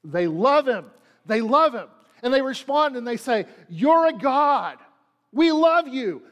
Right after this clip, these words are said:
You're a god." They want to exalt him. They want to lift him up. The text goes on, verse thirteen. "And the priest of Zeus, whose temple was at the entrance of the city, brought oxen and garlands to the gates and wanted to offer sacrifices with the crowd."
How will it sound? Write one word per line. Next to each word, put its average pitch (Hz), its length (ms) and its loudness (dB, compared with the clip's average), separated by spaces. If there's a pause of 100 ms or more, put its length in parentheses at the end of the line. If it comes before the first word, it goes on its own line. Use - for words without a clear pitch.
(160)
You're 311 320 2
a 277 60 -4
god." 247 400 0
They 185 80 -6
want 285 200 -2
to 320 60 -4
exalt 269 360 -2
him. 226 120 -14
They 226 60 -6
want 262 180 -4
to 262 60 0
lift 277 220 -6
him 285 120 -6
up. 311 500 -4 (460)
The 185 80 -4
text 208 320 -4
goes 214 180 0
on, 220 160 -2
verse 180 220 -6
thirteen. 208 560 -6 (460)
"And 208 120 -2
the 226 60 0
priest 294 440 -2
of 294 120 -2
Zeus, 311 560 -2 (440)
whose 214 180 -6
temple 262 320 -2
was 240 160 0
at 220 80 -10
the 254 120 -4
entrance 247 300 -6
of 247 100 -8
the 247 100 -6
city, 277 320 -6
brought 151 520 -2
oxen 277 520 0
and 165 140 -16
garlands 233 560 0
to 226 100 -10
the 233 120 -6
gates 226 480 -2 (260)
and 233 240 -2
wanted 277 440 0
to 285 80 0
offer 240 480 -4
sacrifices 247 1000 -4
with 233 200 -4
the 294 100 -10
crowd." 285 600 -4